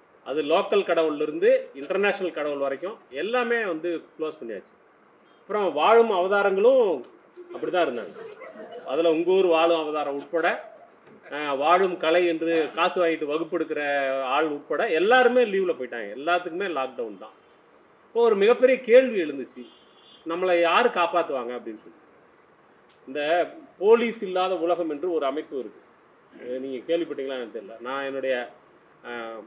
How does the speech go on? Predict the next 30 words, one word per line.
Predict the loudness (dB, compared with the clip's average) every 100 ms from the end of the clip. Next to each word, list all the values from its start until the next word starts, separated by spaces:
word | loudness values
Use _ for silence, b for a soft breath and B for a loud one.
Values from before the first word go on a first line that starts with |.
| -20 -6
ஜூமா | -2 0 2
என | 2 0
கதையில | -2 0 0 0 -2 -4
வந்து | -8 -6
அதை | -4 -4 -6
குறிப்பிட்டிருப்பேன். | -14 -16 -16 -18 -20 _ _ _ _ _ 4
போலீஸ் | 6 6 2 -2
இல்லாத | 0 2 2
உலகத்தை | 0 -2 -4 -8
பற்றி | -10 -10
கற்பனை | -8 -8 -6 -8
செய்வாங்க. | -8 -10 -10 -16 -20 _ _ _ -20 -20 _ _ _ _
அதுக்கான | -4 -2 0 2
ஒரு | 0
அமைப்பு | 0 -2 -2
இருக்குது. | -6 -8 -16 -20 _ _ _ _ _ _ _ -2
போலீஸே | 2 2 2 0 -2
இல்லாத | -2 -4 -2 -2 -4
ஒரு | -4 -6
உலகம் | -2 -2 -2 -4
எப்படி | -4 -4 -6
இருக்கும் | -8 -10 -12 -12
என்பதை | -8 -6 -6
பற்றி | -8 -12
கற்பனை | -6 -6 -4 -8
செய்து | -8 -8 -6
அதற்காக | -4 -2 0 2 4 4
போராடக்கூடிய | 4 4 4 2 -2 0
ஒரு | 0
அமைப்பு. | -2 -6 -10